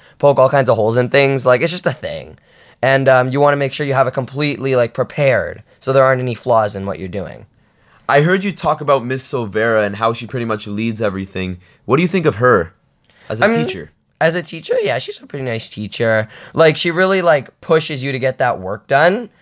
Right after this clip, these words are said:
Speaker 1: because, like, everyone always says this, like, Silvera's always watching. So, like, she'll
Speaker 2: Yeah.
Speaker 1: know if you're not doing work.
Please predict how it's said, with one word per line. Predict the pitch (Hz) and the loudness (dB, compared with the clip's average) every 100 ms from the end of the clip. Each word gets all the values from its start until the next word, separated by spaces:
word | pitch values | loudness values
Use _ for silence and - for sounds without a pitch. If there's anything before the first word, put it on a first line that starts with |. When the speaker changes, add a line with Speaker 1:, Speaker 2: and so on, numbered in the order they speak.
| _ _ | _ _
Speaker 1:
because, | 143 135 156 151 127 | -8 2 6 6 4
like, | 139 131 - | 0 0 -2
everyone | 147 165 156 | -2 0 0
always | 147 135 | 0 -2
says | 135 123 107 | -4 -4 -6
this, | 104 107 | -8 -8
like, | 107 | -2
Silvera's | 147 139 135 131 127 | 0 4 4 4 2
always | - 131 131 131 131 123 | 2 4 6 8 6 4
watching. | 113 110 110 - 98 98 _ - - | 0 0 0 -4 -8 -10 _ -20 -4
So, | - 143 | 0 2
like, | 139 | 2
she'll | 143 175 | 4 4
Speaker 2:
Yeah. | 170 | 6
Speaker 1:
know | 165 | 4
if | 143 | 2
you're | 151 | 0
not | 147 135 117 - 123 | 0 0 -2 -10 -6
doing | 151 156 147 | -2 0 0
work. | 131 127 123 127 - | 0 2 0 -4 -12